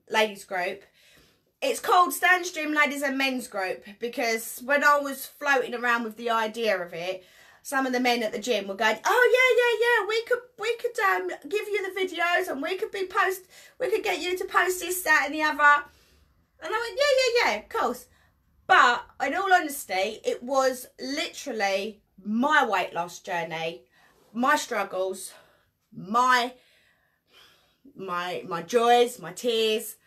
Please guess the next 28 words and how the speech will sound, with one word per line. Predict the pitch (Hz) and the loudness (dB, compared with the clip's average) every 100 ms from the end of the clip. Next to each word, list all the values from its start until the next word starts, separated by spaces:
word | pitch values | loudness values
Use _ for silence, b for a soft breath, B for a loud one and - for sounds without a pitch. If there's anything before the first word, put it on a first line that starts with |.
| b b b b _ _ - | b b b b _ _ 0
everything, | 214 208 - 190 180 - _ | 0 0 -8 -8 -8 -12 _
you | 202 196 | -8 -6
know, | 196 208 214 - | -4 2 2 2
and | 240 | -2
the | 247 | -2
food | - 285 233 233 | 0 4 4 2
that | 233 214 | -4 -2
I | 214 | -2
cook. | - 254 185 - | -2 -2 -2 -4
So | 208 | -8
you're | 214 | -4
actually | 233 - 247 | -4 -4 -6
gonna | 240 233 | -6 -6
see | 220 240 220 | -6 -4 -4
me | 220 208 202 - _ _ | -4 -6 -6 -12 _ _
cooking | - 269 - 180 180 202 B B B B - | -2 -2 -2 -4 -2 -6 B B B B -14
what, | 196 233 226 - - | 2 4 4 0 -2
um, | 208 208 202 202 196 185 - | 0 2 2 -2 -6 -12 -16
foods | - 247 240 220 - | -10 -2 -2 -2 -6
that | - - | -8 -4
I | 202 | -2
actually | 196 - 214 208 | -4 -6 -14 -8
had. | 220 190 | -4 -4
I | 185 | -6
think | 190 247 233 | -8 -8 -6
I | 233 | -8
did, | 233 220 208 208 202 - - | -4 -2 0 -2 -6 -12 -6
um, | 196 196 190 190 190 190 - | -2 0 0 -2 -4 -10 -14